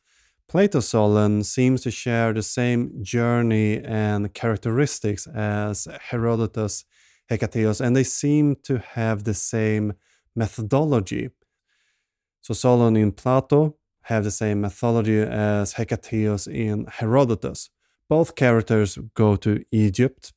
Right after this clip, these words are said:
to find answers to their questions and are more or less described as students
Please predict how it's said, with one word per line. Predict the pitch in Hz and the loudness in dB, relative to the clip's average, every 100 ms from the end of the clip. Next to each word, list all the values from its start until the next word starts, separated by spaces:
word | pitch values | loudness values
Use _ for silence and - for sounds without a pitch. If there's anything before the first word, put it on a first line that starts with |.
| _ | _
to | - | -8
find | - 110 107 | -2 -2 -2
answers | - 110 113 - 110 - | -2 -2 -2 0 -2 -2
to | 110 | -2
their | 101 | -2
questions | - - 117 - 131 117 | -4 -4 -4 -2 -4 -2
and | 117 117 117 - | -2 -2 -2 -4
are | 123 120 120 | -4 -2 -2
more | 135 165 | 0 2
or | 180 120 | 4 4
less | 113 | 2
described | 110 - - 110 104 101 | -4 -6 -4 0 0 0
as | 101 - - | -2 -4 -8
students | - - 151 135 113 117 123 - | -6 2 2 4 0 -2 -6 -8